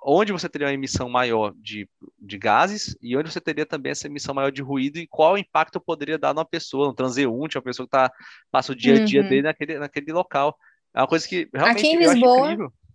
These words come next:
Speaker 2: é, é muito interessante. Aqui em Lisboa a gente já tem o mapa urbano do ruído. É, existe uma,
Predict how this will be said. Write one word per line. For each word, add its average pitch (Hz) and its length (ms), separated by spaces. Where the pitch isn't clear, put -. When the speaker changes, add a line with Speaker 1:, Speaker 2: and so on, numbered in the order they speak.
Speaker 2:
é, 247 320
é 262 40
muito 269 320
interessante. 202 480
Aqui 208 180
em 262 60
Lisboa 240 260
a 233 40
gente 226 220
já 208 120
tem 208 440
o 202 100
mapa 185 640
urbano 190 480
do 185 140
ruído. 190 560
É, 190 240
existe 196 480
uma, 175 680